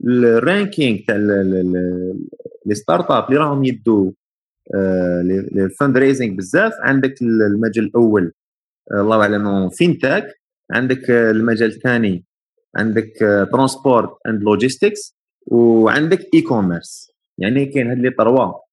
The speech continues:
لي تروا دومان اللي هما راهم مديين حصة الأسد من الاستثمارات في هاد الدول في ستارت اب.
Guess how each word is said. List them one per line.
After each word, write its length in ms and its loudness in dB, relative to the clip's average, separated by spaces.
لي 100 -2
تروا 420 0
دومان 500 0
اللي 160 2
هما 300 2
راهم 400 0
مديين 560 0
حصة 320 -4
الأسد 580 -2
من 420 -2
الاستثمارات 880 0
في 180 -2
هاد 100 0
الدول 440 2
في 140 -4
ستارت 360 -4
اب. 80 -10